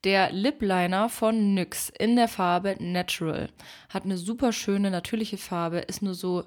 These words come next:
wie der eigene Lippenton, nur etwas verstärkt.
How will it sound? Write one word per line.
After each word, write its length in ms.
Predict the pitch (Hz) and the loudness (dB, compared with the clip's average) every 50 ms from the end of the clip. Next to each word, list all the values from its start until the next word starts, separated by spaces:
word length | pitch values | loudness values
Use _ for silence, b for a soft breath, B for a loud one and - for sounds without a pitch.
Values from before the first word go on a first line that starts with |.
| - - | -6 -6
wie 200 | 170 190 240 254 | -2 0 2 4
der 180 | 247 - - | 4 2 2
eigene 240 | - 190 190 190 180 | 2 0 0 -2 -2
Lippenton, 720 | 180 190 196 - 208 202 - - 196 185 185 185 185 190 | -4 -4 -4 -4 -4 -4 -4 -4 -6 -4 -2 -2 0 2
nur 180 | 208 240 240 - | 2 2 2 0
etwas 260 | - - 202 190 - | -2 -6 -6 -6 -6
verstärkt. 600 | - 180 - - - 202 220 254 269 - - | -4 -2 -2 0 4 6 6 6 4 2 -8